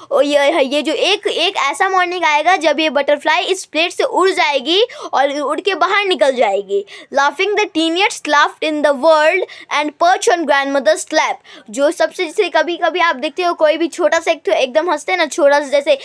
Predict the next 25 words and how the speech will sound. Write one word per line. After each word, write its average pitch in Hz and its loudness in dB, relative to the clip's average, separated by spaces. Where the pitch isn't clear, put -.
छोटा 330 2
सा 330 -2
मुस्कान 302 0
आता 294 2
है 294 4
एक, 208 -8
उसको - -2
बोलते 330 2
हैं 330 4
laughing 294 0
the 339 -4
tiniest 359 2
laugh। 226 -4
टीनियस्ट 320 -4
मतलब 330 -2
सबसे - 0
छोटा, 277 0
ये 277 -2
सुपरलेटिव 311 0
डिग्री 320 -2
में 359 0
है 359 2
इसलिए 370 -4
सबसे 370 -2
छोटा, 254 0